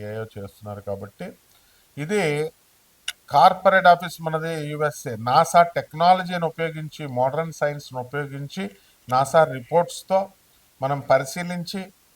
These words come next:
అలాగే జీపీఎస్ ట్రాకింగ్ సిస్టమ్‌ను ఉపయోగించి అలాగే ల-, టైమ్ లైఫ్ లైన్ టైమ్ ఫ్యాక్టర్‌లని ఉపయోగించి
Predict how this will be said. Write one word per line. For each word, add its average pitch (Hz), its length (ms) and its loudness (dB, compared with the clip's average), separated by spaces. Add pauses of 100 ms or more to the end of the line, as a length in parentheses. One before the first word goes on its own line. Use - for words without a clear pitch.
అలాగే 160 300 4
జీపీఎస్ 160 800 -4 (100)
ట్రాకింగ్ 151 360 4
సిస్టమ్‌ను 143 600 -6
ఉపయోగించి 165 800 -6 (480)
అలాగే 156 640 6 (240)
ల-, 139 240 6 (120)
టైమ్ 170 520 4
లైఫ్ 151 360 2
లైన్ 165 320 4 (340)
టైమ్ 147 200 0
ఫ్యాక్టర్‌లని 131 800 -4 (300)
ఉపయోగించి 156 800 -8